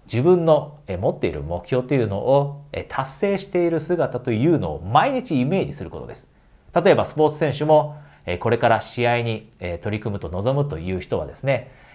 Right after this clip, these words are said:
えー、頭の中でイメージトレーニングしているって言いますよね。で、最終的には自分が勝った時のことを想像するんです。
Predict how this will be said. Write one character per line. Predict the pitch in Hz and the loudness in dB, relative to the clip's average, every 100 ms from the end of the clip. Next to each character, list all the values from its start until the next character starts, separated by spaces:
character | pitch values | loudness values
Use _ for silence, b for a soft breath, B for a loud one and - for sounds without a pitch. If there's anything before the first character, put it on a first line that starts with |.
| - | -8
え | 82 | -6
ー、 | |
頭 | - 139 147 | 0 4 4
の | |
中 | 104 98 | 4 0
で | 95 | -2
イ | |
メ | 131 156 | 0 0
ー | |
ジ | 147 | 2
ト | 170 | 2
レ | 160 | 2
ー | |
ニ | 87 | 0
ン | |
グ | 82 | -8
し | |
て | - | 0
い | 147 | 0
る | |
っ | 143 | 0
て | 143 | -2
言 | 113 | -2
い | |
ま | 120 | -2
す | - | -2
よ | |
ね。 | 101 - - _ | -6 -8 -14 _
で、 | 156 123 | 2 4
最 | 131 | 2
終 | 156 | 0
的 | 156 160 | 0 -2
に | 95 | -4
は | |
自 | 90 110 | -4 -4
分 | 131 165 | -2 2
が | 151 | 2
勝 | 156 208 | 2 0
っ | |
た | 147 | 0
時 | 160 139 | -2 -4
の | 92 | -4
こ | 85 | -8
と | 73 | -10
を | 73 - _ _ | -10 -16 _ _
想 | 110 | -4
像 | 101 | -4
す | 92 85 | -4 -6
る | |
ん | |
で | 80 | -10
す。 | - | -14